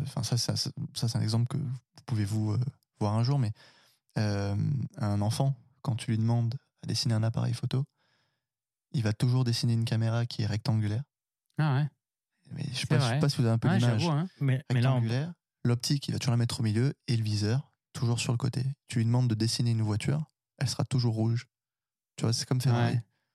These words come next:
Speaker 1: Tu, non, mais tu vois,
Speaker 2: Il y a des trucs
Speaker 1: c'est
Speaker 2: dans l'inconscient, quoi.
Speaker 1: c'est, c'est, euh, c'est comme ça, c'est inné. Si ça fait soixante-dix ans que Leica ne change pas le design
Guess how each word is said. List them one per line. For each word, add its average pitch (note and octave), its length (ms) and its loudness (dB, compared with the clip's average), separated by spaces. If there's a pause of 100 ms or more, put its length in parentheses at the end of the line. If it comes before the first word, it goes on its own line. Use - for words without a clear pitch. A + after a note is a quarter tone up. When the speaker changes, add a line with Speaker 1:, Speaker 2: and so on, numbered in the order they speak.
(440)
Speaker 1:
Tu, - 140 0
non, C3+ 140 2
mais B2 80 2
tu - 80 -4
vois, D3+ 140 2 (160)
Speaker 2:
Il C#3 60 4
y B2+ 40 4
a - 20 4
des B2+ 40 2
trucs D3 140 2
Speaker 1:
c'est C#3+ 60 0
Speaker 2:
dans C3 60 2
l'inconscient, A#2+ 460 0
quoi. G#2 220 -4
Speaker 1:
c'est, B2+ 320 0
c'est, B2+ 340 2
euh, A2 300 2 (140)
c'est - 180 -2
comme B2+ 160 2
ça, C3 200 2
c'est - 400 -2
inné. B2 280 4
Si A#2+ 160 -2
ça A#2+ 140 -2
fait A#2+ 100 0
soixante-dix C3+ 560 2
ans C3+ 240 2 (200)
que - 100 -2
Leica A2+ 360 0
ne B2 80 0
change A2+ 240 -2
pas A#2 120 0
le A2 80 0
design A2+ 440 0